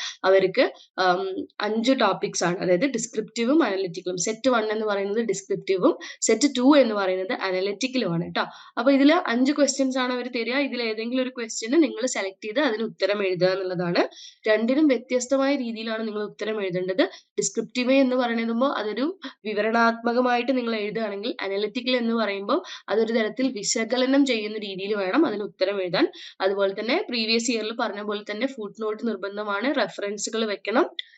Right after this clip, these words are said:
അതുപോലെ തന്നെ ഇൻട്രൊഡക്ഷനും കൺക്ലൂഷനും, അത് നിങ്ങൾ കറക്റ്റ് ആയിട്ട് ആമുഖവും, ആ, അവസാനം കൺക്ലൂഷനും നിങ്ങൾ കൃത്യമായി വെക്കണം. ഇത്രയൊക്കെ ചെയ്താൽ മാത്രമേ നിങ്ങൾക്ക്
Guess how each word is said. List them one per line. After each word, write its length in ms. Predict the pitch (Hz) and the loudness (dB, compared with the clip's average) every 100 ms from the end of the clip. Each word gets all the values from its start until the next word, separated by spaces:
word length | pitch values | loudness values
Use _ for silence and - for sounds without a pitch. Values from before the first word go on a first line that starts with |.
| _ - | _ -4
അതുപോലെ 340 | 214 202 202 214 | 0 0 0 -2
തന്നെ 120 | 226 | -2
ഇൻട്രൊഡക്ഷനും 600 | 214 196 202 - 214 247 | 0 -2 0 0 0 -4
കൺക്ലൂഷനും, 720 | 220 208 180 233 226 254 254 | -4 -6 -2 2 2 2 0
അത് 420 | - 196 196 190 196 | -4 -2 0 -2 -4
നിങ്ങൾ 220 | 196 220 | -4 -4
കറക്റ്റ് 300 | 220 190 190 | -4 -6 -2
ആയിട്ട് 200 | 208 190 | -2 0
ആമുഖവും, 840 | 185 185 202 196 262 349 - - _ - | -2 -4 -4 2 4 4 -2 -20 _ -6
ആ, 400 | 196 190 185 180 - _ _ _ _ _ _ - | -2 0 2 0 -2 _ _ _ _ _ _ -12
അവസാനം 460 | 220 214 220 226 233 | -6 -2 0 0 -2
കൺക്ലൂഷനും 560 | 208 185 226 220 247 | -4 -2 0 0 -2
നിങ്ങൾ 260 | 226 202 254 | -4 0 0
കൃത്യമായി 560 | 277 196 - 220 202 | 0 -6 -4 -2 -2
വെക്കണം. 400 | 208 196 202 226 | -2 -4 -6 -6
ഇത്രയൊക്കെ 480 | 254 - 262 269 269 | -8 0 4 4 4
ചെയ്താൽ 440 | 285 233 214 214 240 | 2 2 2 0 -2
മാത്രമേ 520 | 220 190 190 226 349 - - - | -4 -6 -4 0 0 -2 -12 -8
നിങ്ങൾക്ക് 300 | 220 208 | -6 -4